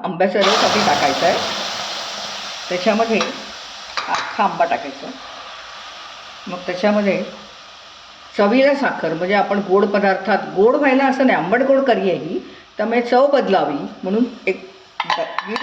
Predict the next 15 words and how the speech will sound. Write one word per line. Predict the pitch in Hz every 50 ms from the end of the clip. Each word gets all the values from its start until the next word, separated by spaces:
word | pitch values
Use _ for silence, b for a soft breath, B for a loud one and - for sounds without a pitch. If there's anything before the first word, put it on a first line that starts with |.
| 294 -
चमचा | 226 175 156 - 196
साखर, | - - - - - - - 143 - 254 - - - - B B B B B B B B _ -
चीर | - - 254 262 262 254
दिलेली | 254 269 262 262 254 254 254 247 208 208
आहे | - - - - - -
मिरचीला, | 202 196 190 - - 220 190 180 180 180 - - - - -
ती | 214
एक | 190 190 196
हिरवी | - 190 202 202 190 196 247
मिरची, | 311 269 196 - - - - 175 220 277 - - - - - - - - - - - - _ _ - -
एक | 196 202 - 226
लाल | 202 196 220 262
मिरची, | 311 254 196 147 - - - - 180 220 254 - - - - - - _ _ _ _ _ _ _ _ _ _ _ _ _ _ _ _ -
थोडासा | 185 175 196 202 226 220
कढीपत्ता, | - 202 196 226 214 - 196 - - - - - - - - -